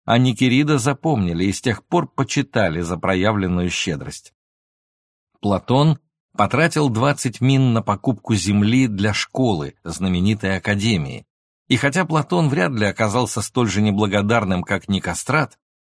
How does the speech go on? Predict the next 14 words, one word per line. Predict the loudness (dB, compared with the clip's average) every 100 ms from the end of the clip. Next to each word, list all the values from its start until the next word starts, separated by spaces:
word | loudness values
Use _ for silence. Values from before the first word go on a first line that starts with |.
| _
возникает | -2 0 2 0 0 -2 -2
впечатление, | -4 -4 -4 0 2 2
что | 0 0
он | 2 2 2
не | 2
был | 2 0
в | 0
восторге | -4 -4 -2 -2 -2 -4
от | -4
того, | -2 -2
что | -2 -4
своей | -4 -2 -2
последующей | -2 -4 -2 -2 -2 -4 -4 -4
карьерой | -2 -2 0 0 0 -4